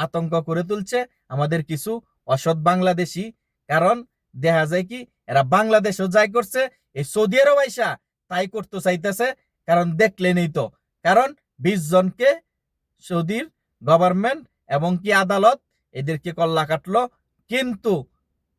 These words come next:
লাশ খুঁজতে যায়া অন্য লাশ পেল।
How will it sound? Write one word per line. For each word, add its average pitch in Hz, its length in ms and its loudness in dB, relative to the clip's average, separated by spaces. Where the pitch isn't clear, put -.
লাশ 165 320 2
খুঁজতে 196 360 -4
যায়া 202 220 2
অন্য 147 200 -2
লাশ 139 140 2
পেল। 123 140 -8